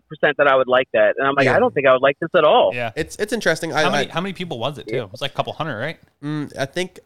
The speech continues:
Speaker 2: I, th-,
Speaker 3: Let me
Speaker 2: I
Speaker 3: see if I
Speaker 2: forget.
Speaker 3: can
Speaker 2: I think
Speaker 3: find
Speaker 2: it's in the nineties.
Speaker 1: It's
Speaker 2: Ninety
Speaker 1: like a mad
Speaker 2: siblings.
Speaker 1: scientist.
Speaker 2: He has, like, ninety kids.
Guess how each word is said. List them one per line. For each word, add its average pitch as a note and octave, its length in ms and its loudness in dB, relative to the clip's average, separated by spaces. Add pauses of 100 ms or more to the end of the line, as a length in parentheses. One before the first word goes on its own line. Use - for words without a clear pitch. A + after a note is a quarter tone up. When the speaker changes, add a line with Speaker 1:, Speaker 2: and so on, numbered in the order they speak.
Speaker 2:
I, B2+ 60 -16
th-, - 80 -16 (840)
Speaker 3:
Let B2+ 40 -12
me C#3+ 60 0
Speaker 2:
I - 20 2
Speaker 3:
see D#3 60 -6
if - 0 -
I - 20 -10
Speaker 2:
forget. C#3+ 180 0
Speaker 3:
can - 0 -
Speaker 2:
I A#2+ 100 0
think - 160 -4
Speaker 3:
find - 40 -6
Speaker 2:
it's F3 120 -6
in C3 80 -4
the A#2 60 -4
nineties. G#2 580 -6 (280)
Speaker 1:
It's A#2 60 -14
Speaker 2:
Ninety C3 260 2
Speaker 1:
like A#2 120 4
a C3 80 0
mad A#2+ 340 2
Speaker 2:
siblings. - 20 -4
Speaker 1:
scientist. C3+ 520 2 (1000)
Speaker 2:
He - 180 -6
has, C#3 180 0
like, C3+ 120 -4
ninety B2+ 640 -4
kids. G#2 420 -6